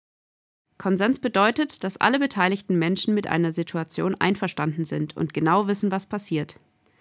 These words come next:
Kinder, Tiere, betrunkene Menschen, Menschen, die Drogenintus haben, schlafen oder ohnmächtig sind, können keine Zustimmung zu Sex oder anderen intimen Aktivitäten geben.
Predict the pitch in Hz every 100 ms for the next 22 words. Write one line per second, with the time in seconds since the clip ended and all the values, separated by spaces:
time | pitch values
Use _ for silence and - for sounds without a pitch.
0 | _ _ _ - 269 285 294 285 - -
1 | 247 254 240 233 - 196 - 247 254 220
2 | 202 214 214 214 214 208 202 202 - 180
3 | 175 - 226 262 220 220 208 - 190 190
4 | 196 - 180 180 226 202 - 170 - 220
5 | 202 202 185 - 202 220 - - - 196
6 | 196 190 - 233 247 - 214 - 185 175
7 | - 180 202 196 - - 185 - 190 180
8 | 175 175 175 - 185 180 175 - 190 190
9 | 202 190 190 170 160 156 160